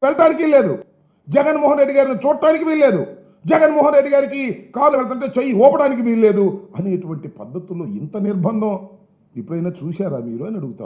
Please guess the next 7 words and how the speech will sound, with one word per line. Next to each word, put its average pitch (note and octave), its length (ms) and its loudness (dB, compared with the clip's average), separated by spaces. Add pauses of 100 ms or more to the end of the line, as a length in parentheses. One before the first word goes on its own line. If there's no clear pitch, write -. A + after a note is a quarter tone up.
ఉన్నా. D2 160 -16 (1800)
చూసిన F#3 240 0
వాళ్ళు F#3 160 -2
చచ్చిపోయి D#3+ 320 -8
ఉంటారు. G2 260 -10
వాళ్ళు D2 160 -16 (840)
బ్రిటిష్ G3+ 360 -2